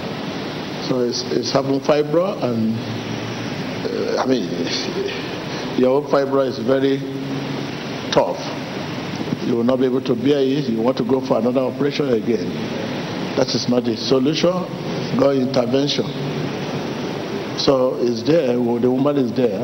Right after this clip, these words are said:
and, uh, there's another woman too. You find yourself bedwetting all the time. You bedwet all the time. This one becoming constant. So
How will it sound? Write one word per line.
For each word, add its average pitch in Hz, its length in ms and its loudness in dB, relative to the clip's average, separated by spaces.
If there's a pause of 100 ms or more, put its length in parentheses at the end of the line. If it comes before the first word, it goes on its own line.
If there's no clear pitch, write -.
and, 127 140 4
uh, 127 140 2
there's 127 260 0
another 147 360 2
woman 139 360 2
too. 160 260 2
You 123 380 2 (460)
find 147 180 6
yourself 135 320 2
bedwetting 143 680 2
all 143 160 4
the 127 220 0
time. 165 240 2 (1200)
You 98 160 2
bedwet 117 1080 2
all 127 160 4
the 120 220 0
time. 135 280 2 (920)
This 135 180 4
one 131 180 2
becoming 131 440 2
constant. - 500 0 (1120)
So 123 140 2